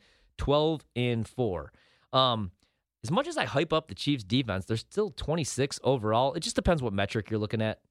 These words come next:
Um, seventeenth in rushing defense. They're giving up a hundred and thirteen yards on the ground, so I think Denver can have some success there.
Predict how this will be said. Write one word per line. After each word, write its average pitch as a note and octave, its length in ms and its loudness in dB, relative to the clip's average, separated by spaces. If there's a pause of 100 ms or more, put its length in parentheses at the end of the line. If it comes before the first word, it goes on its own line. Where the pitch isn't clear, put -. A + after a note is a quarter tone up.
(340)
Um, A2 180 2
seventeenth D3+ 600 2
in G2+ 100 0
rushing A#2 380 0
defense. A#2+ 400 -2
They're G2+ 100 0
giving A#2+ 240 2
up B2 80 -2
a G#2+ 60 -2
hundred A#2+ 240 0
and G#2+ 100 0
thirteen A#2+ 400 0
yards A2+ 260 2
on A2+ 100 0
the A2 60 -2
ground, A2+ 360 2
so F#2+ 100 -4
I - 20 -2
think A#2 220 -2
Denver G#2+ 240 0
can A2 240 -2
have A#2+ 140 0
some A2+ 160 -6
success - 440 -2
there. A#2 260 -2